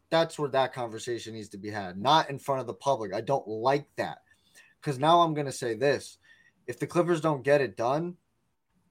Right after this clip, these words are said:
it's not Kawhi's fault, and I'll die on that hill. Paul George, your ass might be out of L A. I, I, I think Kawhi got sold a bag of B S by Paul George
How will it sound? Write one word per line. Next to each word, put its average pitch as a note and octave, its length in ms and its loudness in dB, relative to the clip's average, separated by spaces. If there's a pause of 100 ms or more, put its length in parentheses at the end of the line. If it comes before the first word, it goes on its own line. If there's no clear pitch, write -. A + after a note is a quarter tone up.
(540)
it's C3+ 160 -4
not E3 200 4
Kawhi's A#2 360 0
fault, A2 340 -4
and C3 100 -4
I'll C3 220 6
die B2 260 2
on G#2+ 180 -4
that F#2 220 -10
hill. E2+ 220 -16 (1000)
Paul D#3 240 4
George, C3 480 2
your C3 300 -2
ass A#2+ 280 4
might A2 240 -6
be A#2 140 -6
out G#2 160 -4
of F#2 80 -8
L F#2 220 -10
A. D#2+ 140 -14 (1600)
I, C#3 220 8
I, C#3 220 4
I A#2+ 80 4
think F3 280 -2
Kawhi D#3 460 6
got C#3 200 0
sold C#3+ 500 -4 (260)
a B2 60 -10
bag B2+ 320 0
of G#2 180 -14
B B2 240 -4
S C3 420 -4
by A#2 120 -4
Paul B2 280 -4
George B2 460 -6